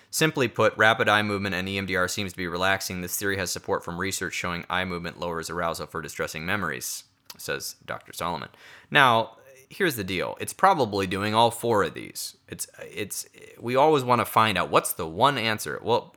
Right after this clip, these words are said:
there's probably more answers than these four. Um, now, with E M D R, there's a talk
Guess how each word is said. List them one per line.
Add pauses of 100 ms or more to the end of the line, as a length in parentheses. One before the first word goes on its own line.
there's
probably (220)
more
answers
than
these
four. (800)
Um, (1200)
now,
with
E
M
D
R,
there's
a
talk